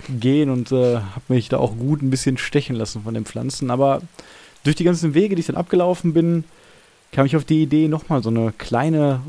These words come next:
Route da zu bilden und hab das jetzt mal so den Abenteuerweg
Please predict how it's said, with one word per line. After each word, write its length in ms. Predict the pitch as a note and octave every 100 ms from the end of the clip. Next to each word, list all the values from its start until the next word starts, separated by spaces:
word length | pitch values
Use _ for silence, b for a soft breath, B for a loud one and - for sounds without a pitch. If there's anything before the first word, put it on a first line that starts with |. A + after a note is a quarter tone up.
| E3+
Route 460 | C#3 A2+ C#3+ F#3 B2
da 300 | G#2+ G#2+ G#2+ -
zu 160 | -
bilden 420 | A2 A2+ D3 D#3+ C3+
und 80 |
hab 80 | A#2
das 160 | C#3 B2+
jetzt 140 | A2+
mal 120 | A#2+ A2
so 40 |
den 140 | A2 A2+
Abenteuerweg 1080 | - C3 D3 D3+ - D3 C3 A#2 C3 C3